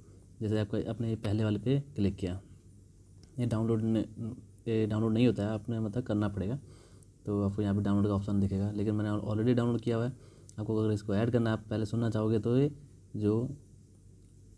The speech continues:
ये वाला ऑप्शन देख रहे हो यहाँ पे, इस पर आपको क्लिक कर देना है। तो यहाँ पे अगर आप क्लिक करोगे तो गाना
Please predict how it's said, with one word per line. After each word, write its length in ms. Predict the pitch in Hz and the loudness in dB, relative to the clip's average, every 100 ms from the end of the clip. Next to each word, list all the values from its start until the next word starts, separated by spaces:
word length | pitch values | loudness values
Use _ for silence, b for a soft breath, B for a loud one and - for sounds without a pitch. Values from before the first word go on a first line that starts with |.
| - - - - - - - - | -20 -20 -20 -20 -20 -20 -12 -4
ये 120 | 107 | -2
वाला 160 | 110 107 | 0 0
ऑप्शन 220 | 101 104 | -2 -2
देख 140 | 104 | 0
रहे 80 | 107 | 0
हो 60 | 101 | 2
यहाँ 140 | 98 | 2
पे, 180 | 101 135 B B B B - | 0 -4 B B B B -10
इस 120 | 110 | -6
पर 100 | - | -4
आपको 220 | 104 127 | -2 -2
क्लिक 420 | 147 - - 104 101 | -2 -6 -2 -2 0
कर 80 | |
देना 200 | 98 98 | 0 2
है। 140 | 95 98 | 0 -2
तो 80 | 104 | -2
यहाँ 160 | 104 | -2
पे 180 | 101 110 | 0 0
अगर 180 | 107 104 | 2 0
आप 140 | 101 | 0
क्लिक 160 | 110 110 | -2 0
करोगे 240 | 117 117 | 2 2
तो 160 | 117 117 | 2 0
गाना 360 | 110 110 135 | 0 0 -2